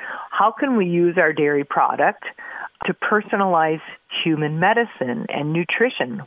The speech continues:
How can we use our dairy products in an urban setting?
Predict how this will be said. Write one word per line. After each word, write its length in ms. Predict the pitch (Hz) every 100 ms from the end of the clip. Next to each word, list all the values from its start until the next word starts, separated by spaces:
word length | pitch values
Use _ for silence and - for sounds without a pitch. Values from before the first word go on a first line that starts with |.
| -
How 180 | -
can 200 | 320 320
we 80 | 214
use 260 | 190 180 175
our 120 | 170
dairy 300 | 156 151 151
products 460 | 151 151 143 143 -
in 160 | 107 147
an 160 | 151 -
urban 440 | 170 208 196 127 -
setting? 340 | - 123 120